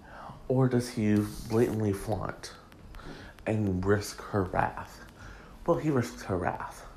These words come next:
Um, he didn't really flaunt it. You know, he showed up, people knew he was there. A couple of sources, <coughs> excuse me. <coughs> One year still coughing, nothing's changed. Um,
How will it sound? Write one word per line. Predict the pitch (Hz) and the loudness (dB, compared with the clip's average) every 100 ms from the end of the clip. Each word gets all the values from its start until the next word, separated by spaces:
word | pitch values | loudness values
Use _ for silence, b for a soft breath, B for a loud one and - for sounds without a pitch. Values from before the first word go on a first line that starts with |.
| - - | -14 2
Um, | 120 123 B B B | 4 4 B B B
he | 196 | 2
didn't | 220 | 4
really | 185 165 | 4 2
flaunt | 139 104 92 87 | 0 2 2 2
it. | 85 - - - | -2 -4 -12 -6
You | 120 | 0
know, | 110 90 90 - | 2 2 0 -4
he | - - 123 | -4 -2 -2
showed | 113 143 127 | 4 6 6
up, | 113 | 2
people | 117 113 107 | -2 0 0
knew | 107 | 0
he | 110 113 | 0 0
was | 120 110 | 0 0
there. | 90 90 95 - B B B B B B B - - - - - - - - | -2 -2 -4 -4 B B B B B B B -18 -10 -10 -10 -20 -20 -20 0
A | 117 | 2
couple | - 131 127 | 2 2 2
of | 120 | 2
sources, | - 107 - 107 101 101 - B B B B B B - | 2 2 4 2 2 0 -12 B B B B B B 8
<coughs> | - - - - - - - - - | 10 10 8 4 2 -2 -8 -12 -18
excuse | - - 202 233 - | -16 -6 -2 -2 -2
me. | - - - | -6 -6 0
<coughs> | - - - - - - - - | 2 0 -6 -16 -16 -16 -18 -2
One | - 151 | 4 6
year | 160 139 | 4 0
still | - 113 | 0 0
coughing, | 113 104 107 95 | 0 -2 -2 -2
nothing's | 85 92 87 - | -2 -2 -6 -6
changed. | - 82 85 - - B B B B B - | -6 -6 -6 -10 -14 B B B B B -4
Um, | 120 143 104 92 | 4 4 4 -2